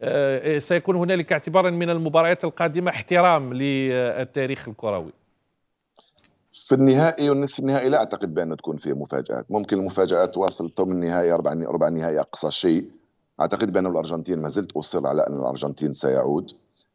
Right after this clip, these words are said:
Speaker 2: خسارته في المباراة الأولى ستكون محفزة جدًا. هي نعم عنده مباراة صعبة أمام منتخب المكسيك، ولكن أتصور بأن الأرجنتين سيعود. البرازيل سيكون حاضر، ودائمًا عنده حظوظه الكبيرة جدًا.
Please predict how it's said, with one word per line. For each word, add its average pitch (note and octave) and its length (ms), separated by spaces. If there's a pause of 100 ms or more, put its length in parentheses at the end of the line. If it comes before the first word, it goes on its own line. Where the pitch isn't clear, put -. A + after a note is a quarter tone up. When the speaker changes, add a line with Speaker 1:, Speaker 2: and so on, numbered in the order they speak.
(160)
Speaker 2:
خسارته F2 380
في D#2 100
المباراة D2+ 420
الأولى D2 300
ستكون C#2 460
محفزة C#2+ 440
جدًا. E2 380
هي D2+ 140
نعم E2+ 240
عنده C#2+ 200
مباراة C#2+ 360
صعبة C2 420
أمام C2+ 220
منتخب C2+ 320
المكسيك، C2+ 520 (380)
ولكن F#2 260
أتصور F2+ 340
بأن D2+ 240
الأرجنتين C#2 540
سيعود. C2+ 520
البرازيل E2+ 460
سيكون D2 360
حاضر، C#2 400 (640)
ودائمًا D2 420
عنده C2+ 220
حظوظه C2 340
الكبيرة C2 460
جدًا. F2+ 420